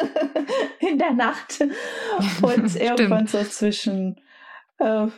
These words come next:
Speaker 1: zwischen sechs und acht, das variiert, ähm, stehe ich meistens auf und, äh, mit Aurora mache ein Käffchen, still sie unten in der Sonne. Irgendwann kommt Roman dazu, macht Frühstück für uns.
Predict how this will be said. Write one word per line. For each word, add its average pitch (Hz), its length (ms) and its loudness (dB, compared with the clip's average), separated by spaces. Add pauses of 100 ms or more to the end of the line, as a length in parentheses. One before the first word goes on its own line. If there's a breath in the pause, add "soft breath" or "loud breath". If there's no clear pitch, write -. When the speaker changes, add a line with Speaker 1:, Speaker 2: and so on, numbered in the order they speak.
(320)
Speaker 1:
zwischen 226 360 0
sechs 196 400 -2
und 220 180 0
acht, 220 440 -2
das 196 220 -4
variiert, 190 680 -2 (540 loud breath)
ähm, 175 400 -2 (600)
stehe 233 280 0
ich 277 120 0
meistens 233 440 -2
auf 202 540 -2
und, 180 360 -4
äh, 170 240 -2 (100)
mit 185 200 -4
Aurora 196 680 -2 (880 loud breath)
mache 175 280 -2
ein - 40 -12
Käffchen, 190 720 -2
still 214 340 0
sie 196 520 -4
unten 202 320 -2
in 196 120 -2
der 185 120 -2
Sonne. 190 500 -4 (680 loud breath)
Irgendwann 185 280 0
kommt 185 240 -2
Roman 202 300 0
dazu, 190 680 -2
macht 175 240 -4
Frühstück 208 460 -2
für 185 180 -2
uns. 185 420 -6